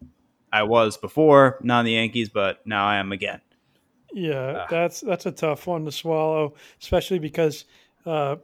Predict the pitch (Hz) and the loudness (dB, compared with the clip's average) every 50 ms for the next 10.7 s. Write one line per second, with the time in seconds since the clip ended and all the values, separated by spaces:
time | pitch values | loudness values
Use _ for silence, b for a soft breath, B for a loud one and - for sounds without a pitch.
0 | _ - - 165 165 165 160 - - - 170 156 151 147 147 139 - - - _ | _ -10 -4 -2 -2 -2 -2 -4 -6 -6 -6 -4 -4 -4 -6 -8 -10 -14 -18 _
1 | _ - 180 170 170 160 - - - - 175 165 160 160 165 160 156 147 143 - | _ -8 -6 -4 -4 -4 -6 -8 -6 -4 -2 0 0 0 0 0 -2 -4 -6 -4
2 | - 175 156 156 - 175 - - 185 175 151 165 165 165 165 151 b b b b | -4 -4 -4 -4 -6 -12 -10 -8 -6 -6 -4 -2 -2 -2 -4 -6 b b b b
3 | b b b b - 170 - 170 160 135 131 101 110 98 92 - - 95 90 92 | b b b b -8 -6 -4 -4 -6 -6 -6 -8 -8 -10 -10 -10 -8 -8 -8 -8
4 | - _ _ - 214 220 185 180 196 226 247 262 285 - 277 302 330 311 254 220 | -10 _ _ -8 -6 -4 0 2 4 4 4 4 2 2 2 4 4 6 8 8
5 | 214 208 - - - 190 196 196 196 - - 196 190 185 165 180 180 - - B | 6 6 4 2 4 6 6 4 4 0 -4 -2 -2 0 2 2 2 0 -2 B
6 | B B B - 226 202 226 254 254 - 135 143 143 143 151 147 143 151 151 151 | B B B -6 -4 -2 0 0 0 0 2 2 4 4 4 4 2 2 2 2
7 | 156 151 - - 127 - - 143 143 139 120 247 254 208 190 190 233 202 113 117 | 2 0 0 -2 -4 0 2 2 2 2 2 2 2 2 2 0 0 -2 -2 0
8 | 113 110 - - - 123 120 117 117 117 107 104 107 117 113 110 113 113 113 110 | 0 -2 -4 -4 -4 -4 -2 -2 -2 -4 -4 -4 -2 -2 0 2 2 2 2 2
9 | 110 190 196 185 175 156 - - 220 190 165 143 135 131 139 - 180 175 160 151 | 2 2 2 0 0 -2 0 4 4 4 4 2 0 -4 -6 -2 0 0 2 2
10 | 127 120 120 120 120 120 120 - 131 127 123 120 113 104 | 2 0 0 0 -2 -4 -2 -2 -2 -2 0 -2 -4 -6